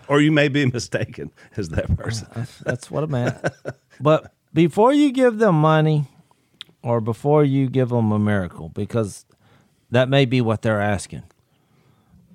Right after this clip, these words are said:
Speaker 2: you give them the miracle worker.
Speaker 1: Yep.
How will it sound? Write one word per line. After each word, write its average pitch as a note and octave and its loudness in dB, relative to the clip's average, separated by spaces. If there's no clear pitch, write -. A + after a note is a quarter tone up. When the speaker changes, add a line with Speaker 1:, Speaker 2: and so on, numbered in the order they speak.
Speaker 2:
you A2+ -2
give C3+ 2
them D#3+ 0
the A#2+ 0
miracle A2 -2
worker. - -12
Speaker 1:
Yep. C2 -16